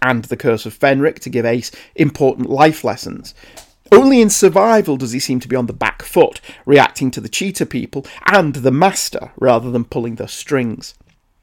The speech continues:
McCoy and Aldred are a great pairing, working very well together, and the chemistry between the two of them is palpable and real. McCoy seems far more at home and much better in the role here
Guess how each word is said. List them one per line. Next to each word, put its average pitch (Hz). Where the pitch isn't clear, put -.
McCoy 247
and 196
Aldred 170
are 139
a 139
great 123
pairing, 131
working 123
very 107
well 113
together, 107
and 156
the 156
chemistry 185
between 165
the 147
two 139
of 113
them 117
is 107
palpable -
and 123
real. 104
McCoy 220
seems 170
far 190
more 139
at -
home 131
and 120
much -
better 165
in 143
the 123
role 139
here 123